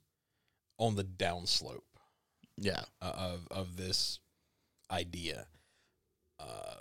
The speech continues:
Speaker 1: Chelsea Green, to me, is too good to be a comedy gimmick.
Speaker 2: Yeah.
Speaker 1: And really, that's what this is. I mean, she made her return in the Rumble and was immediately eliminated.
Speaker 2: Mm-hmm.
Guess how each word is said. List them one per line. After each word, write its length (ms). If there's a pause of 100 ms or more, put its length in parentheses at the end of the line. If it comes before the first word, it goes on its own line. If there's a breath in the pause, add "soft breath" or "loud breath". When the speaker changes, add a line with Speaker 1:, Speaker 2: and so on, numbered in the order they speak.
(200)
Speaker 1:
Chelsea 440
Green, 500
to 160
me, 260
is 160
too 180
good 520 (1500)
to 120
be 680 (800)
a 240
comedy 460
gimmick. 500 (920)
Speaker 2:
Yeah. 200
Speaker 1:
And 120
really, 300
that's 280
what 220
this 220
is. 340
I 60
mean, 260 (300 soft breath)
she 180
made 220
her 180
return 800 (100)
in 120
the 80
Rumble 520
and 120
was 100
immediately 540
eliminated. 760
Speaker 2:
Mm-hmm. 320